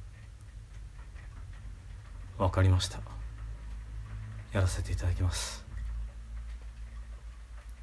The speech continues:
では先輩、三、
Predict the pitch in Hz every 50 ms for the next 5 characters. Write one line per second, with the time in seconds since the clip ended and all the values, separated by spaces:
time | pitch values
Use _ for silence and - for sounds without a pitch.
0 | - - - 104 98 95 - - 92 90 - - 92 87 - - - - - -
1 | - - - - - - - - - - - - - - - - - - - -
2 | - - - - - - - 113 107 101 98